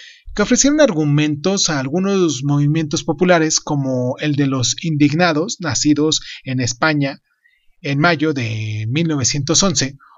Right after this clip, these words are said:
o el de Occupy Wall Street, que, mm, apareció en Estados Unidos en septiembre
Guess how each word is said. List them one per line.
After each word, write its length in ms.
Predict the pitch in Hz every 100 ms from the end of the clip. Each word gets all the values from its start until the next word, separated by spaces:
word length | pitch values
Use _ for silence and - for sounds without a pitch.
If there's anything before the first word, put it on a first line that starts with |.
| _
o 200 | 165 165
el 160 | 165 160
de 240 | 165 170 -
Occupy 560 | 185 - 214 247 -
Wall 280 | 226 185 185
Street, 400 | 175 - 208 190 - - - - -
que, 480 | - 196 180 170 170
mm, 140 | 160 175 -
apareció 520 | - 196 180 - 220
en 60 | 226
Estados 300 | 220 226 196
Unidos 480 | 220 190 196 196 -
en 140 | 160 135
septiembre 640 | 156 147 196 170 170 202